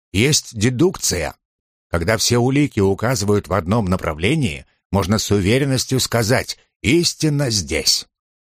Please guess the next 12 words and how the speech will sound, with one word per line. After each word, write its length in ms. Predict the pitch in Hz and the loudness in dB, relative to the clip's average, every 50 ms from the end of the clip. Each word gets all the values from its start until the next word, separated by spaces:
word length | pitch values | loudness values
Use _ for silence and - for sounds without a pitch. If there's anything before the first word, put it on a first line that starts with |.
| _ | _
Майкл 460 | - 87 104 135 147 151 - 151 147 139 | -2 -2 0 0 0 -2 0 -2 -2 0
Сноуден 680 | - - 104 104 107 110 113 117 110 101 113 110 104 | -2 0 0 2 2 4 2 2 2 2 0 2 2
никогда 580 | 104 107 - 104 101 101 87 78 98 120 143 | 0 0 0 0 -2 -2 0 0 0 0 0
не 160 | 135 120 120 117 | 0 0 0 0
был 220 | 98 117 110 95 | 0 0 0 0
солдатом, 680 | - - 107 104 101 78 95 80 65 - - 64 - - _ _ _ _ | 0 0 0 0 0 0 -2 -4 -4 -6 -12 -16 -16 -20 _ _ _ _
соответственно, 880 | - - 95 76 - - 67 69 71 - - - 107 117 131 139 139 - | 0 0 0 0 -2 -4 -6 -6 -6 -8 -8 -4 -2 0 0 0 0 0
он 240 | - 95 95 92 | 0 0 0 0
не 140 | 92 104 113 | 0 0 0
погиб 400 | - 139 165 151 180 190 - - | 0 0 0 2 0 0 0 0
в 80 | 85 87 | 0 0
Афганистане. 720 | 87 76 95 90 90 90 - - - 76 69 65 65 - | 0 2 0 0 0 0 -2 -2 -2 -6 -6 -8 -14 -20